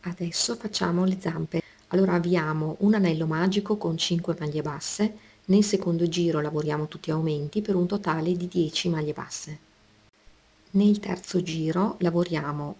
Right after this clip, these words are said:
una maglia bassa e un aumento per un totale di quindici maglie basse. Nel quarto giro lavoriamo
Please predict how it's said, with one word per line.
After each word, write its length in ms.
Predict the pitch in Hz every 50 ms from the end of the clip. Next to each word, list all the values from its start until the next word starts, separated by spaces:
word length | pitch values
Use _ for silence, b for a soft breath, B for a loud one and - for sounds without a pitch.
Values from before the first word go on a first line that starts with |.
| _
una 180 | - 214 220 220
maglia 260 | 202 190 190 185 185
bassa 640 | 175 170 170 175 - - - - 175 170 - - -
e 100 | 175 160
un 140 | 165 165
aumento 580 | 165 165 170 156 151 147 151 156 156 - 214 214
per 160 | 220 208 185
un 80 | 175 175
totale 560 | 185 214 208 196 180 170 165 165 175 208 214
di 140 | 185 208 208
quindici 480 | - 202 175 156 156 160 - - 175
maglie 240 | 165 160 160 156 156
basse. 480 | 156 160 151 - - - - 170 160 156 _ _ _ _ _ _ _ _ _ _ _ _ _ _ _ _ _
Nel 300 | - 190 190 202 202 202
quarto 400 | 196 - 180 175 175 - - 185
giro 560 | 170 156 160 160 151 151 160 165 190 214 - -
lavoriamo 800 | - 180 175 175 175 170 165 165 151 147 156 151 147 151 156 -